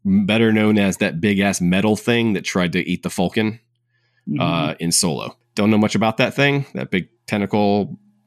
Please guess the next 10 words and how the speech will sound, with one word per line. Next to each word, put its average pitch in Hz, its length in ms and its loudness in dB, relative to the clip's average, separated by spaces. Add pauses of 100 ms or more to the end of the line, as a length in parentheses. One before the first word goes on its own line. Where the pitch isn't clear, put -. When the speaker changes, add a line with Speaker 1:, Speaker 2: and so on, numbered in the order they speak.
(140)
Speaker 1:
octopus 104 480 -4
thing 107 220 0
in 98 80 -2
space 104 380 -2
that 98 100 -14
gets - 160 -6
sucked 98 180 -4
into 95 160 2
the 87 40 -2
maw, 95 380 0